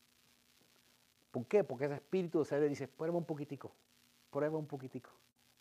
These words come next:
prueba un poquitico. ¿Te gustó? Mira, un poquitico más." Y vamos cediendo en nuestras creencias,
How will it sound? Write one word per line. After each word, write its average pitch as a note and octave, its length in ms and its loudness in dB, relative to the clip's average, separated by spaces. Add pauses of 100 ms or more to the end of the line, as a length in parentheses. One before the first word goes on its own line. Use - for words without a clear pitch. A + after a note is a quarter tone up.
(120)
prueba D#3 480 4
un D3 140 0
poquitico. B2+ 580 -4 (140)
¿Te A#2 80 0
gustó? A#2+ 340 2
Mira, G#3 240 -4
un C3+ 80 -10
poquitico C3+ 420 -10
más." B2+ 200 -8 (360)
Y A2+ 60 -2
vamos C3+ 300 6
cediendo D3+ 840 4
en B2+ 120 0
nuestras C3 360 2
creencias, D#3 680 2